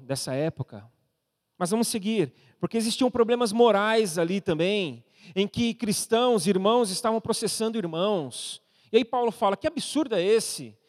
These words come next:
Vocês vão sujeitar que um juiz que não tem o Espírito de Deus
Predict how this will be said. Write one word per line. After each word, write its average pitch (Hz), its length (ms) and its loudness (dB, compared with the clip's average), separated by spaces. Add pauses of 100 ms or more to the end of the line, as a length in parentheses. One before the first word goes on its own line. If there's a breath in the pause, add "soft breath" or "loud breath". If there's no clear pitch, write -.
(200 soft breath)
Vocês 240 260 0
vão 285 100 4
sujeitar 247 960 2
que - 100 -6
um 262 140 2
juiz 247 460 4
que 240 100 -10
não 233 120 -2
tem 269 140 -6
o 277 60 -6
Espírito 285 500 -2
de 175 140 -8
Deus 220 500 2